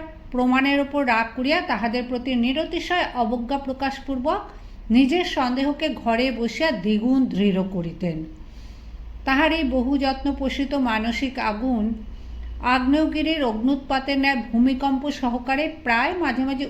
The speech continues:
উষ্ণ ভাষায় উচ্ছ্বসিত হইত। রাত্রে রাধামুকুন্দের ঘুমের ব্যাঘাত হইয়াছিল কিনা বলিতে পারি না, কিন্তু পরদিন সকালে উঠিয়া তিনি বিরস মুখে শশীভূষণের নিকট গিয়া দাঁড়াইলেন।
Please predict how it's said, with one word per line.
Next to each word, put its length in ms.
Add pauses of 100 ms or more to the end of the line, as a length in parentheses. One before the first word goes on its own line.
উষ্ণ 380
ভাষায় 460
উচ্ছ্বসিত 600
হইত। 340 (1800)
রাত্রে 420
রাধামুকুন্দের 840
ঘুমের 520
ব্যাঘাত 380 (120)
হইয়াছিল 500
কিনা 260
বলিতে 440
পারি 280
না, 160 (680)
কিন্তু 220
পরদিন 480
সকালে 440
উঠিয়া 280
তিনি 280 (600)
বিরস 500
মুখে 280
শশীভূষণের 840
নিকট 460
গিয়া 140
দাঁড়াইলেন। 640